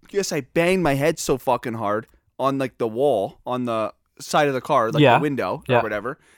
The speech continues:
Speaker 1: And then when I came to, like, what I, I'm, like, sitting there, I'm like, "Whoa, I'm really close to that building."
Speaker 2: Yeah.
Speaker 1: I spent five minutes. Okay, I'm not, this is not even a word of a lie, and it is embarrassing, but I was just in an accident.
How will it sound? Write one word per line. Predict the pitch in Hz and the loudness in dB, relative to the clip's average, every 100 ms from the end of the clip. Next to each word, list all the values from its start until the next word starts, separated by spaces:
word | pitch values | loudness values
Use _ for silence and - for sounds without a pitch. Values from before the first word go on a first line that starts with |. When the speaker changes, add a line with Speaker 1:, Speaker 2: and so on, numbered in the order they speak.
| _ | _
Speaker 1:
And | 143 | -6
then | 160 | -4
when | 165 147 | -2 -2
I | |
came | 143 196 180 175 | -4 -4 -4 -4
to, | 202 196 160 165 | 0 2 2 0
like, | 127 127 - | -4 -4 -6
what | 139 143 | -2 -2
I, | 135 131 | -2 -4
I'm, | 135 | -6
like, | 135 | -8
sitting | - 135 | -10 -10
there, | 127 | -8
I'm | 127 | -10
like, | 120 | -12
"Whoa, | 117 139 147 131 | -14 -12 -10 -8
I'm | 143 | -4
really | 165 160 | -4 -4
close | - 156 151 | -6 -10 -8
to | 143 | -8
that | 123 123 | -8 -8
building." | 160 131 98 _ - | -8 -8 -10 _ -4
Speaker 2:
Yeah. | 127 107 92 - | 2 2 2 -6
Speaker 1:
I | 165 190 | -8 -6
spent | - 190 160 - | -6 -6 -6 -10
five | - 156 180 185 | -6 0 2 2
minutes. | 175 135 110 - - _ _ _ - 123 | -2 -6 -8 -12 -16 _ _ _ -16 -10
Okay, | 135 123 | -4 -2
I'm | 143 170 | 0 2
not, | 165 151 147 | 2 2 -4
this | 165 151 | -6 -2
is | |
not | 165 160 | -2 0
even | 147 | 0
a | |
word | 147 143 | 2 2
of | 127 | 0
a | |
lie, | 123 120 | 2 4
and | 143 139 | 2 0
it | 147 | -2
is | 156 | -2
embarrassing, | 156 117 113 - 143 | -2 -2 -2 -6 -6
but | 160 - | -6 -2
I | 180 | -2
was | 175 | -2
just | 175 180 | -6 -4
in | |
an | 180 | -4
accident. | 180 - 92 | -4 -8 -14